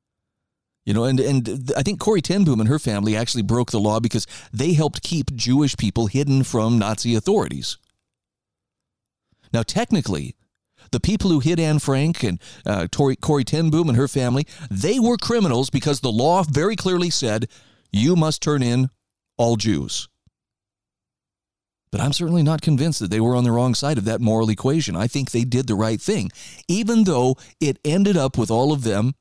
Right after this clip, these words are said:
eventually being sent to concentration camps. Now, that's a pretty extreme example. But I think we kid ourselves when we, when we pretend, "Well, that kind of thing could never happen here."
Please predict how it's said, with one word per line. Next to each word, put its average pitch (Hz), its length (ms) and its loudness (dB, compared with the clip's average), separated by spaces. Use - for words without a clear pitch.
eventually 123 480 0
being 120 260 2
sent 117 480 -2
to 113 180 0
concentration 110 760 -2
camps. - 480 -8
Now, 104 80 -2
that's 131 200 -6
a 185 60 -8
pretty 208 280 0
extreme 190 400 0
example. 123 640 -2
But 110 120 -4
I 117 80 -2
think 143 200 -4
we 120 120 -2
kid 180 180 -2
ourselves 117 460 -2
when 113 80 0
we, 117 180 0
when 113 220 0
we 110 100 2
pretend, 120 400 0
"Well, 98 180 -2
that 123 200 -2
kind 120 200 -2
of 104 80 -2
thing 139 200 0
could 113 160 0
never 147 240 2
happen 139 340 2
here." 143 260 2